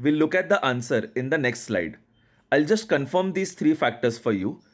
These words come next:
Guys, there will be definitely absence of phenolic group, there will be definitely presence of ketonic group,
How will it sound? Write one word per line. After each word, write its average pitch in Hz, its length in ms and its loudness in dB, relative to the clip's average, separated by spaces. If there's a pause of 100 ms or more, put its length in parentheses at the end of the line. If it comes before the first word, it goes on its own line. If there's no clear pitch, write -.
(380)
Guys, 160 220 0
there 160 180 2
will 180 160 -2
be 175 140 2
definitely 185 720 0
absence 170 500 -2
of 180 180 0
phenolic 139 440 0
group, 165 280 -2 (560)
there 135 200 2
will 156 120 2
be 180 140 2
definitely 170 640 0
presence 151 540 0
of 170 200 0
ketonic 139 480 0
group, 151 280 -2